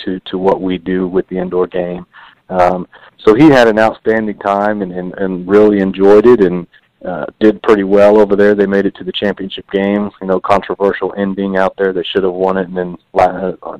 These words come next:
untimed down with the field goal, and the team made it and ended up beating them by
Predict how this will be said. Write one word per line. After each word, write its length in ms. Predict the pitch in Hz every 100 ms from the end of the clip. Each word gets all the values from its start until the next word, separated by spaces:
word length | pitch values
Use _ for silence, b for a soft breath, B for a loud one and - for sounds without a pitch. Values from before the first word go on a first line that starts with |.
| _
untimed 500 | 104 101 98 101 95
down 280 | 98 95 95
with 100 | 95
the 80 | 95 -
field 200 | 101 92
goal, 260 | 98 95
and 80 | 92
the 60 | 87
team 260 | - 95
made 220 | 90 90 95
it 100 | 90
and 80 |
ended 240 | 90 90 90
up 120 | 90
beating 200 | 95 90
them 160 | 95 90
by 240 | 92 87